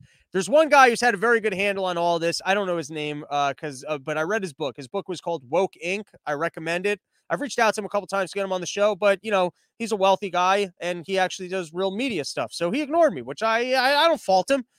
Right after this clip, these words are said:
He's got, he's got bigger things than, than jamming it up with me in my, uh, in my living room. Uh, but I was joking online. I actually, uh, hit up, uh,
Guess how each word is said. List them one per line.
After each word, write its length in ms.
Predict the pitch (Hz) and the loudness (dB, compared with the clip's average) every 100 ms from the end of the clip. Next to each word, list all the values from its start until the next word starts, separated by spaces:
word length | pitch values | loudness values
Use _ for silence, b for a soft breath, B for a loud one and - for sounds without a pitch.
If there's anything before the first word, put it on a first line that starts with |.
| _ _ | _ _
He's 160 | 277 269 | -4 4
got, 200 | 233 208 | 4 4
he's 180 | 247 | 0
got 160 | 233 214 | 2 4
bigger 200 | 214 190 | 2 0
things 320 | - 202 240 | -2 -2 0
than, 300 | 202 185 170 - | -2 -2 -4 -4
than 180 | 180 170 | -4 -2
jamming 340 | 202 202 190 | 0 0 2
it 80 | 185 | 2
up 120 | 190 | 2
with 140 | 185 - | 0 -4
me 300 | 196 226 214 _ | 0 0 -2 _
in 140 | 180 | -8
my, 260 | 175 175 170 | -2 0 2
uh, 260 | 165 156 165 | 2 2 0
in 100 | 170 | -2
my 120 | 170 | -2
living 260 | 160 190 208 | -2 -4 -2
room. 240 | 233 247 233 _ _ - | -2 -2 -6 _ _ -4
Uh, 260 | 170 180 135 | 2 2 2
but 180 | 196 | 0
I 180 | 170 240 | 4 4
was 140 | 285 214 | 4 0
joking 340 | 233 220 208 | 0 0 0
online. 500 | 190 170 170 202 208 | -2 0 0 -2 -4
I 120 | 160 180 | -2 0
actually, 440 | 185 190 180 175 | 0 -4 -4 0
uh, 360 | 175 170 160 156 | 2 2 2 -2
hit 200 | 165 185 | -4 -4
up, 100 | 165 | -4
uh, 460 | 175 156 147 143 | -2 2 2 2